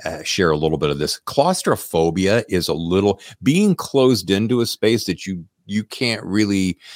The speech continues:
get out of, like, instantly. Are, are guys who get on subs, uh, there, there can't be any guys who get on subs who go, "Oh, uh, by the way, boss,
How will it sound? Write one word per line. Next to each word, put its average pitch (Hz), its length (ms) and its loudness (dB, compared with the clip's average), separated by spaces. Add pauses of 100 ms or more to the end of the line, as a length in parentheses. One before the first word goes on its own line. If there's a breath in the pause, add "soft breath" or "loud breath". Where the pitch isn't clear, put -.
(220 loud breath)
get 98 220 2
out 98 280 4
of, 90 280 2
like, 78 300 0
instantly. 104 840 -2 (960 loud breath)
Are, 104 160 0
are 110 140 4
guys 131 400 0
who 196 80 0
get 104 380 0
on 127 180 2
subs, 104 560 0
uh, 117 140 -2
there, 139 180 0
there 131 240 2
can't 220 380 0
be 143 100 4
any 127 160 2
guys 95 300 2
who 95 80 -2
get 110 160 2
on 98 120 -2
subs 90 280 -4
who 92 80 -2
go, 85 180 0
"Oh, 101 300 2 (340 loud breath)
uh, 92 280 0 (120)
by 127 160 2
the 120 80 4
way, 117 160 4
boss, 123 500 2